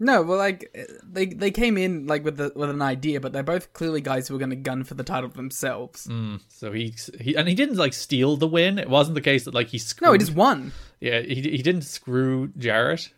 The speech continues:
Speaker 2: 'cause Raven was going to D D T Jarrett through the table, and then Rhino gored him. That was the finish. So, like, he saved Jarrett technically, but he just won the match, 'cause he's better than you, Jeff.
Speaker 1: Yeah, and you know it.
Speaker 2: And, of course, the other big story, Jeff Hardy is back from his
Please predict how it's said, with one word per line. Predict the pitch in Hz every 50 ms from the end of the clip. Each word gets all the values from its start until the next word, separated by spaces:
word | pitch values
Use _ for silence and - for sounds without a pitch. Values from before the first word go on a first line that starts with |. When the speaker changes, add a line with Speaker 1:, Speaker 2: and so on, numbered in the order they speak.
| _ -
Speaker 2:
'cause | - 127 110 117
Raven | 127 135 139 131 135 131
was | 127 120 117
going | 123 120 120 120
to | 120
D | 117 110 117 117 117
D | 113 120 117 113
T | 113 - - - 117 120 120 123 131 127
Jarrett | 117 - 127 117 117 123 131 123
through | - 127 123
the | 113 113
table, | - 110 110 117 123 139 147 135
and | 113 110 107
then | 110 107 107 110 110
Rhino | 113 107 107 110 113 110
gored | 104 101 110 110 113 107 98
him. | 98 90 95 95
That | 101 107 117
was | 113 107
the | 107 110
finish. | 98 - 110 98 92 92 98 - - - - _
So, | - - 127 123 123
like, | 123 123 123
he | - - 123 139 135
saved | - - 165 185 214 220 156 123
Jarrett | - 131 123 139 131 113 -
technically, | - - 123 - 135 110 - 110 98 92 95
but | - 117
he | 117
just | 117 - 151 -
won | 190 185
the | 185 202
match, | 240 254 202 - - - - _ _
'cause | - 127 127
he's | 135 -
better | - 156 147 147 113
than | 101 98
you, | 95 -
Jeff. | - - - 180
Speaker 1:
Yeah, | 180 151 131 - - - - - _ - -
and | - 139 139
you | 143 139
know | 139 139 135 131 131
it. | 120 - - - - - - _
Speaker 2:
And, | - - 107
of | 101
course, | 117 104 95
the | - 110
other | 101 98
big | 98 101 -
story, | - 113 95 101 98 92
Jeff | 95 - 110 101
Hardy | - 104 95 90 90
is | 87 85 -
back | - 82 - -
from | _ - 113 104 98 98
his | 98 104 98 95 92 95 107 117 -